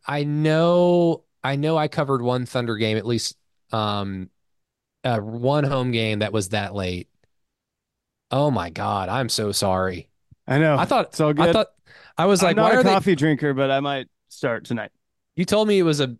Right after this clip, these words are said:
Speaker 1: you know, a midnight post-game show, and I'm like, "Why are they playing on the road in Houston at,
Speaker 2: <laughs> Right.
Speaker 1: like, like it's on the West Coast?"
Speaker 2: Even worse, it's here.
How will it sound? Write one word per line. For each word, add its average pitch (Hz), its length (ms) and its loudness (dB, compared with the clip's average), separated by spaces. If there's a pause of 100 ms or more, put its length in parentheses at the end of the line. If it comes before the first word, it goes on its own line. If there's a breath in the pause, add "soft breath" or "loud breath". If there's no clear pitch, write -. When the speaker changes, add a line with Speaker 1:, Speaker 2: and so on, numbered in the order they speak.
Speaker 1:
you 139 100 -2
know, 123 160 0
a 117 40 0
midnight 131 460 -2
post-game 120 440 -2
show, 113 320 0
and 110 80 -2
I'm 110 80 -4
like, 104 320 -4
"Why 127 180 0
are 185 100 2
they 180 100 2
playing 165 580 -2
on 135 140 -2
the 135 80 -2
road 127 220 2
in 110 100 -4
Houston 110 480 -4
at, 101 100 0
Speaker 2:
<laughs> - 160 -4
Right. - 0 -
Speaker 1:
like, 107 280 -2
like 120 200 0
it's 117 140 -2
on 120 140 0
the 110 60 0
West 113 260 0
Coast?" - 580 -4 (680 loud breath)
Speaker 2:
Even 196 260 6
worse, 247 260 4
it's 143 140 -2
here. 165 340 0